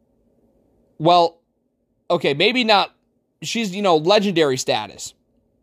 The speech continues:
icon status. I say she's at icon status right now.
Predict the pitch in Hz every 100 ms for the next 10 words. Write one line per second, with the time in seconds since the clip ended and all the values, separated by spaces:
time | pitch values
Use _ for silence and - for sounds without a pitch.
0 | _ _ _ _ _ 180 233 226 147 123
1 | - 120 92 67 - - _ _ - 220
2 | 294 254 220 208 175 165 165 156 131 143
3 | 120 113 120 113 101